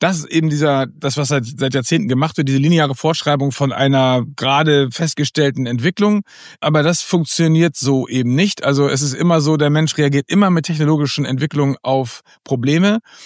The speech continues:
Und in den letzten Jahrzehnten sind wir immer schneller gewesen als die Probleme. Das ist das, was ich mit meinem Buch zeigen will. Es kamen Probleme auf, Umweltprobleme, es kamen gesellschaftliche Probleme auf.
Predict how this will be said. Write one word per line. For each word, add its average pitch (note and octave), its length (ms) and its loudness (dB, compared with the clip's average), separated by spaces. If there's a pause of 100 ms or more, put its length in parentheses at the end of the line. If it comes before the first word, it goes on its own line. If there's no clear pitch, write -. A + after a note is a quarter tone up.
(120)
Und D#3 300 0 (100)
in D#3 180 2
den D3 140 2
letzten F#3+ 560 0
Jahrzehnten E3+ 640 0
sind D3 180 0
wir D#3+ 80 -4
immer G#3 220 2
schneller E3+ 240 0
gewesen D3 300 0
als B2+ 160 -4
die C#3 60 -4
Probleme. A#2 500 -2
Das C3 160 -4
ist - 200 -8
das, C3+ 200 -4
was C3 160 -4
ich C3 100 -6
mit C3 100 -2
meinem B2+ 140 0
Buch E3 160 -2
zeigen B2 300 0
will. D3 140 2 (260)
Es - 180 -6
kamen D#3+ 220 2
Probleme E3 340 4
auf, G3+ 180 0
Umweltprobleme, E3+ 640 2
es C3+ 120 -4
kamen C#3+ 200 0
gesellschaftliche D#3 460 0
Probleme C#3+ 340 0
auf. C3 200 0